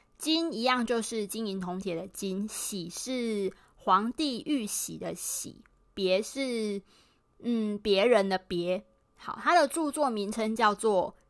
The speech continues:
《离开后留下的东西》。我之后应该会再去补看这本《离开后留下的东西》，不过今天我就会先以今晚的这本《我是遗物整理师》，再配合一些关于我找到的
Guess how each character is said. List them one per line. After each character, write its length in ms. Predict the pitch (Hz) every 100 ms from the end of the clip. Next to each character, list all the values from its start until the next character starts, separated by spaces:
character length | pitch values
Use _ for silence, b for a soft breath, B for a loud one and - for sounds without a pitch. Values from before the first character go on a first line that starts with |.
| -
《离 220 | 220 226
开 320 | - 269 320
后 300 | 285 311 220
留 240 | 185 175 180
下 240 | 247 202
的 140 | 175
东 320 | 175 190 180 196
西》。 440 | - 185 175 - _ _ _ _ _ _ _ _ _ _ b b b b
我 120 | 220
之 220 | - 359
后 180 | 370 370
应 200 | 320 330
该 180 | 294 294
会 180 | 311 269
再 280 | 269 208
去 320 | 220 - 240 214
补 280 | - 180
看 400 | 165 - 240 202
这 160 | 190 208
本 220 | - - - 240
《离 160 | 208 214
开 260 | - 277 285
后 220 | 285 233
留 200 | 180 180
下 280 | 185 214 180
的 100 | 175
东 300 | 185 180 196
西》， 420 | - 185 180 180 b b b _
不 80 | 269
过 180 | 415
今 220 | 392 339 339
天 180 | 339
我 140 | 311 190
就 260 | 226 208
会 300 | 214 220 196
先 300 | 190 - 202 202 -
以 200 | 190 -
今 280 | - 277 285 262
晚 260 | 180 180
的 140 | 190 185
这 160 | 226
本 280 | 214 - - -
《我 220 | 196 185
是 240 | - 311
遗 160 | - 214
物 160 | 254
整 200 | 214 202
理 140 | 208 196
师》， 300 | - 190 196
再 260 | 233 226 -
配 260 | - 269
合 200 | 220 190
一 80 | 196
些 240 | 214 208 202
关 300 | 214 208 214
于 100 | 185
我 220 | 180 180
找 240 | 202 170
到 260 | 175 214 190
的 360 | - 180 170